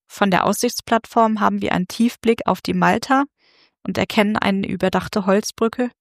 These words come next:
Sie ist nach historischem Vorbild fast gleich nachgebaut worden. Mit etwas Glück kann man Kletterern zuschauen, wie sie die steilen, überhängenden Felswände hinaufklettern.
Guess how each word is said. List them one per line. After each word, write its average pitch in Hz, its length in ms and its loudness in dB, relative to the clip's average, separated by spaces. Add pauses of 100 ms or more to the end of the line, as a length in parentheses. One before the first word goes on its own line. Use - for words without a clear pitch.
(140)
Sie - 160 -2
ist - 280 0
nach 185 240 0
historischem 220 640 -2
Vorbild 214 640 2
fast - 340 -2
gleich 208 360 0
nachgebaut 185 720 0
worden. 180 340 -2 (340)
Mit 202 140 2
etwas - 340 0
Glück - 280 0 (120)
kann 214 240 0
man 196 160 0
Kletterern 208 600 0
zuschauen, 247 680 2 (240)
wie 220 120 2
sie 202 160 -2
die 180 120 -4
steilen, 202 500 2
überhängenden 202 800 0
Felswände 190 640 0
hinaufklettern. 180 960 0